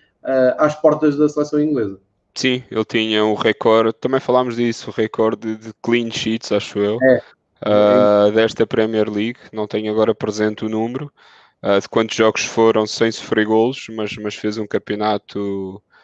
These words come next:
Speaker 2: campeonato assinalável. Ah, tem aqui, pelas estatísticas que eu agora estava a recuperar,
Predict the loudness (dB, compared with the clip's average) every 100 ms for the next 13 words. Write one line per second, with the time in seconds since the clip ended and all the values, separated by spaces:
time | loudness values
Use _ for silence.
0 | _ _ _ -10 -2 -2 0 0 0 2
1 | 4 4 2 0 -4 -6 -4 -2 0 0
2 | -2 -2 -4 -4 -4 -2 -2 -2 -2 -2
3 | -2 -6 -4 -4 -4 -8 -8 -4 -2 -2
4 | -2 -2 -2 -4 -12 -2 2 4 2